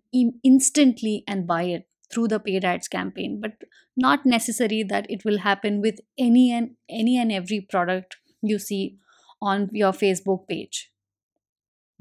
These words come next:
Building your audience first before launching your campaign will make a huge difference and would significantly minimize your risk of failing. After making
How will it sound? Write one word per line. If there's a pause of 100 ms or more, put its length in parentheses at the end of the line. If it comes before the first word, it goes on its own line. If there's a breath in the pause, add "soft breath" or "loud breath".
Building
your
audience
first
before
launching
your
campaign
will
make
a
huge
difference
and
would
significantly
minimize
your
risk
of
failing. (1300)
After
making